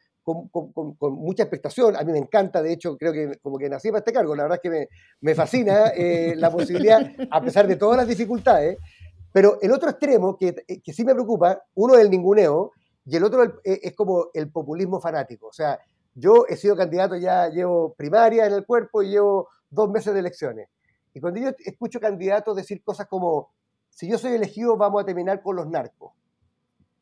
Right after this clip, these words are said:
Si yo soy elegido, vamos a eliminar el problema habitacional de Santiago. Si yo soy elegido o elegida, vamos a hacer un tren rápido a Valparaíso". Yo digo, "Chuta, esa es la típica cosa en política, que, claro, tú aumentas tanto las expectativas que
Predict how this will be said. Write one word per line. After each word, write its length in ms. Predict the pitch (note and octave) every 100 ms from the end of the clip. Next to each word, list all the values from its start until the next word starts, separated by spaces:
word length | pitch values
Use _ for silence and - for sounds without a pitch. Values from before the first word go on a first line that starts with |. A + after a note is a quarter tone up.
| _ _
Si 180 | - F#3+
yo 120 | A3
soy 140 | B3+
elegido, 640 | A#3+ G3+ G#3 A#3+ A#3+ A#3+ -
vamos 300 | D3 F#3 G#3
a 20 |
eliminar 460 | G3 F#3 F3+ F#3+ G#3
el 80 | G3+
problema 320 | F3+ F#3 F#3+
habitacional 440 | F3 F3 F3 E3+
de 100 | E3
Santiago. 580 | D#3+ C#3+ - A#2+ G#2+ E2+
Si 160 | _ D#3+
yo 100 | G#3+
soy 140 | B3+
elegido 760 | A#3+ G3+ F#3+ A3 A3+ G#3+ G#3+ _
o 140 | - D3
elegida, 640 | D3 G#3+ A3 F#3 F#3 - _ _ _ -
vamos 300 | C3 G3+ G#3
a 40 |
hacer 140 | G#3
un 160 | G#3 F#3
tren 240 | G#3 G#3
rápido 400 | F#3+ G3+ G#3 G#3+
a 40 | G3
Valparaíso". 600 | F3 E3 D3+ E3 D3 C3
Yo 120 | D3+
digo, 160 | G3 F#3+
"Chuta, 420 | C4+ G3+ C3 - _ _ _ _ _ -
esa 180 | G3 A3+
es 60 |
la 120 | F3+
típica 340 | F#3 A3+ C#4 B3+
cosa 200 | A3 B3
en 100 | -
política, 560 | A#3 A#3+ D#3+ D#3 F#3
que, 220 | E3+ E3 -
claro, 260 | G#3 C#3+
tú 340 | E3 A3 A3+ - _ _
aumentas 600 | D#3 D#3 F#3+ A#3 - -
tanto 360 | A#3+ C4+ - D4+
las 160 | B3+
expectativas 760 | G#3 - D#3+ G3 F#3+ F#3 C#3+ D3
que 280 | - D#3+